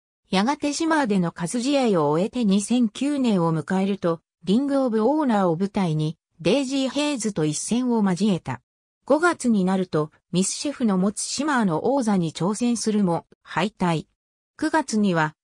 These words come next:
地元カナダのモントリオールで、チアリーダーメリッサとの試合を行い、これを制した。モントリオール在住。同郷の個人たるクリス・ベノアとオーエン・ハートをはじめ、ジ・アンダーテイカー、北斗晶、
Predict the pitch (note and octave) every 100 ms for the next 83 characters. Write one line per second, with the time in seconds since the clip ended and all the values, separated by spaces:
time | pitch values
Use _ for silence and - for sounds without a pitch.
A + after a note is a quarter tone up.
0 | _ - F3 C4+ D4 - D#4 D#4 A#3+ F3
1 | D#3 E3 A3+ A#3 A3+ A3 A3+ G#3 E3 D#3+
2 | - _ _ - B3+ C#4+ C#4+ D4 C4+ C4+
3 | C4 C4+ D4 D#4+ - A#3+ F3+ E3+ D#3 D3
4 | A3 G#3+ G3+ F3+ F3+ F3 D#3+ D#3+ _ _
5 | - F#3+ C4 B3+ - C4+ A#3 - D3+ C3+
6 | _ _ _ _ E3 A3+ D4+ C4 B3 C4+
7 | B3+ A#3+ A#3+ A#3 F#3 E3 D3+ - _ _
8 | _ - F#3+ C#4+ D4 D4 C#4 C4 D4 C#4+
9 | B3+ A3+ F#3 D#3 B3+ B3+ A#3+ E3+ F3 E3+
10 | A3+ A#3+ G#3+ G#3+ F#3 B3 B3+ A#3+ - B3
11 | A#3 E3 C#3 F#3+ F#3 G3 F#3+ - _ -
12 | A#3 A3+ C#4 C4+ C4 C4 C4+ G#3+ - D#3
13 | D#3 - _ _ - D4+ - F#3 E3+ A3+
14 | - E3+ D#3+